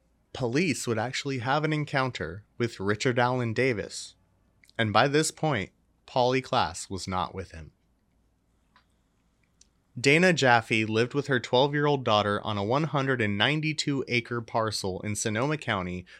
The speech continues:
between Santa Rosa and Sonoma, on a rural hillside past the end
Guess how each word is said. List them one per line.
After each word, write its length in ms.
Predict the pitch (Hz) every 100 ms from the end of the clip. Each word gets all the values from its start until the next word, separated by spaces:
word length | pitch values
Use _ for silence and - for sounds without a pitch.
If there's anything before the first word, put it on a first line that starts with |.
| -
between 360 | - 117 107
Santa 320 | - 135 170
Rosa 440 | 151 123 117 113 110
and 180 | 110 104
Sonoma, 520 | - 107 101 87 - - _ _ _ -
on 140 | 117
a 100 | 113
rural 380 | 107 135 170 165
hillside 640 | - 120 - 107 95 95
past 320 | - 107 123 -
the 140 | 127
end 240 | 98 92